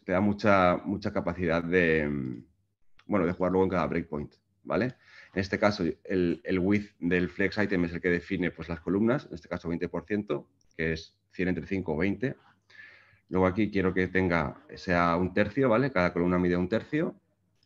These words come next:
Aquí mide la mitad, cincuenta. Y luego aquí, pues, eh, quiero que mida cien, ¿vale? Y creo que esto es lo que antes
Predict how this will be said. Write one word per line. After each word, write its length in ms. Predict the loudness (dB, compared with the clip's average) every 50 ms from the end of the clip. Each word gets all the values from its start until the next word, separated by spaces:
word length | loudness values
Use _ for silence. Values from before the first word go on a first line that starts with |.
| _ _ _ _
Aquí 260 | -14 -10 -6 -4 -2
mide 200 | 0 0 2 2
la 80 | 2 2
mitad, 340 | 0 2 2 2 2 2 0 -6 -16 _ _ _ _ _ _ _
cincuenta. 640 | -10 -8 -4 -2 -2 -2 0 -2 -4 -4 -6 -10 _ _ _ _ _ _ _ _ _ -20 -20 -20 -20 -20 _ _ _ _ _ _ _ _ _ _ _ -20 -20 _ _
Y 160 | -2 0 2 2
luego 200 | 4 4 4 2
aquí, 200 | 2 0 -2 -2
pues, 400 | 0 0 0 -2 -4 -10 -14 _
eh, 800 | -6 -4 -2 0 0 0 0 -2 -2 -2 -2 -4 -4 -6 -8 -6
quiero 160 | -6 -6 -6
que 80 | -4 -6
mida 160 | -6 -8 -8
cien, 300 | -10 -10 -10 -10 -12 -14 _ _ _ _ _ _ _ _ -20 -20 -20 _ -20 -16
¿vale? 280 | -12 -10 -10 -10 -12 -14 _ _ _ _ _ _ _ -20 -20 -20 -20 -20 -20 -20 -20 _ _
Y 100 | -6 -2
creo 160 | 0 0 2
que 60 | 2 0
esto 220 | 0 0 0 2
es 60 | 2
lo 120 | 2 2 2
que 540 | 2 2 4 4 4 2 2 2 0 0 -2
antes 400 | -2 -2 -2 -4 -4 -6 -10